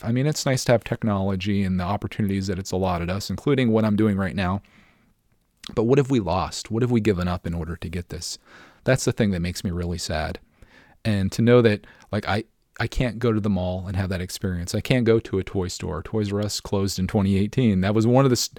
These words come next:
they had, they had a store, I think it was called K B Toys, that was in the mall when I was a kid. I remember we, my grandma would take me there and allow me to pick out a toy, and we would go out for lunch and stuff. We're not having those experiences anymore. Even Toys R Us that moved out of the mall, like, there was, like, this thing where everyone moved out,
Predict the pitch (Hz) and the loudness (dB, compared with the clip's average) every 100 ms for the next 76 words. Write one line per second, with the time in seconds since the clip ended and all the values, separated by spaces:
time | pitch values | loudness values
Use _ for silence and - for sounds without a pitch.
0 | - - 135 151 147 151 143 156 139 - | -18 -2 6 8 6 4 4 4 0 0
1 | 117 - - 143 131 123 113 185 147 - | 0 0 2 4 6 4 2 -2 -2 0
2 | 107 - 120 113 131 104 90 82 - - | -2 0 0 0 0 -2 -2 -4 -8 -10
3 | - - 101 101 110 98 101 98 95 98 | -20 -6 -2 2 2 2 2 0 -4 -6
4 | 113 101 104 92 - 117 98 113 113 110 | -4 -2 -2 -4 0 2 2 2 4 4
5 | 120 123 101 - 120 117 120 104 101 107 | 2 0 -2 -4 -2 2 2 2 0 -2
6 | 98 90 92 95 _ - - - - 98 | -2 -4 -6 -8 _ -20 -20 -14 -6 0
7 | 101 110 104 120 117 107 101 120 104 101 | 4 4 4 2 2 2 0 2 2 2
8 | 101 98 98 110 98 - 104 104 104 101 | 0 0 2 0 0 -2 0 0 -2 -4
9 | - 92 - _ _ _ _ _ _ _ | -4 -6 -8 _ _ _ _ _ _ _
10 | _ _ _ - 117 127 123 139 143 107 | _ _ _ -2 4 4 4 4 2 0
11 | - 92 87 98 92 87 90 113 107 123 | -2 -2 -2 -4 -2 -2 0 -2 0 2
12 | 127 120 143 123 135 135 - 107 113 117 | 4 6 6 6 6 4 4 2 6 6
13 | 120 107 98 92 95 127 131 127 123 117 | 6 6 4 2 0 2 4 6 4 2
14 | - - 131 110 113 120 113 110 107 113 | -2 0 2 4 4 4 4 4 4 4
15 | 113 104 | 4 2